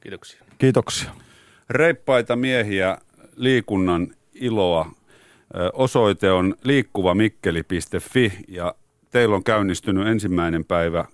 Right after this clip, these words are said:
Speaker 3: kymmenettä vuoden mittainen projekti, missä yritetään saada koko Mikkeli liikkeelle ja sen jälkeen sitten koko Suomi. Kertokaapa, minkälaisesta projektista on kysymys.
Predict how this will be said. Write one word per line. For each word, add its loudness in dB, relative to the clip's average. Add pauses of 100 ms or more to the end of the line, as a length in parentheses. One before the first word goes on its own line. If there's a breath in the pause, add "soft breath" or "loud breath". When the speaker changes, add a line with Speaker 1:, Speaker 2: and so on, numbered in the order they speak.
(320)
Speaker 3:
kymmenettä -2 (520 soft breath)
vuoden 2
mittainen -4
projekti, 0
missä -8
yritetään -4
saada -2
koko 0
Mikkeli -2
liikkeelle 2
ja 0 (160)
sen -2
jälkeen -4
sitten -10
koko -2
Suomi. 0 (120)
Kertokaapa, -6 (220)
minkälaisesta -8 (300)
projektista -4
on -10
kysymys. -8